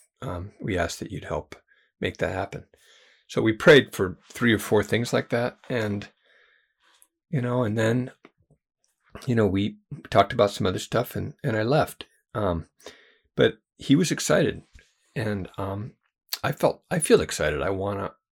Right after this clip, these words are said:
I wanna, can't wait to see him next time and see if anything has, if he notices anything, right? And, um, then,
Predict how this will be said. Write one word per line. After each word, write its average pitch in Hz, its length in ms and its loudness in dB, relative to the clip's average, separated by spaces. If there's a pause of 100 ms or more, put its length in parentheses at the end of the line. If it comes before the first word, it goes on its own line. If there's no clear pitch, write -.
I - 80 -10
wanna, 98 320 -6 (840)
can't 113 180 4
wait 107 180 4
to 113 80 -6
see - 200 -2
him 110 100 0
next 82 260 -4
time 92 200 -6
and 92 100 -10
see - 220 -4
if 82 120 -8
anything 87 420 -6
has, - 340 -8 (580)
if - 80 -16
he 104 80 -4
notices 95 460 -2
anything, 87 360 -12
right? 98 260 -6 (920)
And, 104 380 -2
um, 98 320 -8 (1200)
then, 113 380 0